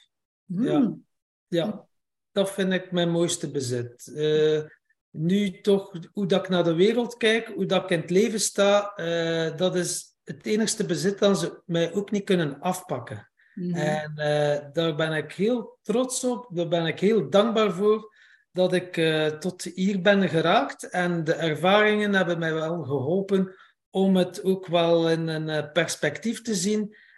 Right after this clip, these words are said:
Speaker 2: eh, en een bewustzijn ontwikkeld. Eh, ja, ik heb een bewustzijn ontwikkeld dat er nu ook voor kan zorgen dat ik anderen mag inspireren. En daar ben ik,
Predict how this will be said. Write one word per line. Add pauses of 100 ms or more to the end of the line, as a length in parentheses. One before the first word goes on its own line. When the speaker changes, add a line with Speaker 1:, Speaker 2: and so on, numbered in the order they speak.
(100)
Speaker 2:
eh,
en
een
bewustzijn
ontwikkeld. (360)
Eh,
ja, (100)
ik
heb
een
bewustzijn
ontwikkeld (320)
dat
er
nu
ook (280)
voor
kan
zorgen
dat
ik
anderen
mag
inspireren.
En
daar
ben
ik,